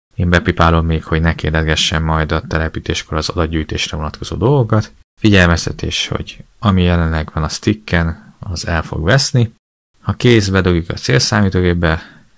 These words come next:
és a boot menüből az U E F I-s lehetőséget választom. Törlöm a lemez tartalmát, és megy a menet. Szokásos kérdések. Microsoft szí-, fiókra buzdít, de mi ki fogjuk hagyni. Felhasználó névnek beírjuk, hogy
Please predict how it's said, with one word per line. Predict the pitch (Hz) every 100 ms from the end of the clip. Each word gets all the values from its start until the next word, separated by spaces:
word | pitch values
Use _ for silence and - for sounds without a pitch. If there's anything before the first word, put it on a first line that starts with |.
| _
és | - 87 -
a | 87
boot | 87 90 -
menüből | 85 82 87 90
az | 85
U | - 95
E | 78
F | -
I-s | 85
lehetőséget | - 82 78 80 - 80 82 -
választom. | 80 78 85 - 165 170 170 _ _ - - - - - - _ _ _ _ _
Törlöm | - 107 95
a | 87
lemez | 82 76 -
tartalmát, | 160 143 101 87 82 - - -
és | 92 - - - -
megy | 90 78
a | 76
menet. | 73 - - - _ _ _ _ _
Szokásos | - 98 - 85 - -
kérdések. | - 135 120 104 - 92 - - - - - - - -
Microsoft | - 101 101 87
szí-, | - -
fiókra | - 113 98 92
buzdít, | 90 127 110 101 -
de | 92
mi | 87 85
ki | -
fogjuk | - 87 82
hagyni. | - 143 127 98 90 -
Felhasználó | - 98 110 - 90
névnek | 85 82 82
beírjuk, | 82 80 80 80 82 -
hogy | - -